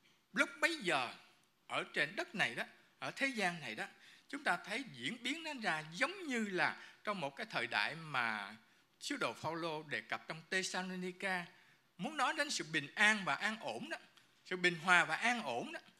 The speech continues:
Thì một khoảng thời gian đó, sở dĩ có một khoảng thời gian đó như vậy đó, là vì lúc bấy giờ có cái liên minh mười nước ở tại châu Âu. Và liên minh mười nước tại châu Âu thì cái người đứng đầu của cái liên minh đó,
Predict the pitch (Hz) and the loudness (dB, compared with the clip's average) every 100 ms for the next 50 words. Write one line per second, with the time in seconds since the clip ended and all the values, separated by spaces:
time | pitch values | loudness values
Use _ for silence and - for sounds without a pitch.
0 | - - 147 151 - 143 156 - 156 185 | -16 -8 -2 -2 0 2 2 2 0 2
1 | 208 196 240 - - - 214 277 226 349 | 2 2 0 -2 -16 -4 -2 0 -2 -2
2 | 214 - 202 220 170 180 202 196 190 202 | -2 0 0 0 -6 -4 -4 -4 -10 -4
3 | 208 311 269 170 127 156 - - - - | -2 -2 0 2 4 2 -4 -10 -20 -2
4 | 165 165 170 165 131 - - - - _ | 2 4 4 4 2 -10 -20 -20 -20 _
5 | _ - 269 370 370 339 170 127 120 208 | _ -10 -10 -4 -4 2 4 4 0 -2
6 | 226 269 240 202 196 190 196 185 165 156 | -2 0 -4 -4 -6 -6 -6 -4 -2 -2
7 | 127 135 240 339 - 113 117 - 135 143 | -2 -4 -6 -4 -6 -6 -8 -8 -8 -6
8 | 120 - _ _ _ - _ - 147 208 | -8 -14 _ _ _ -20 _ 2 4 4
9 | 269 254 247 208 165 180 339 277 156 214 | 2 2 -2 0 0 0 -4 -4 -4 0
10 | 202 214 180 247 302 190 180 254 427 508 | 0 0 -2 -4 -2 -2 0 0 -2 4
11 | 196 160 143 135 135 165 285 - - - | 4 4 0 -4 -8 -6 -6 -10 -20 -8
12 | - 254 220 208 214 208 240 | -4 -2 -2 -4 -6 -6 -6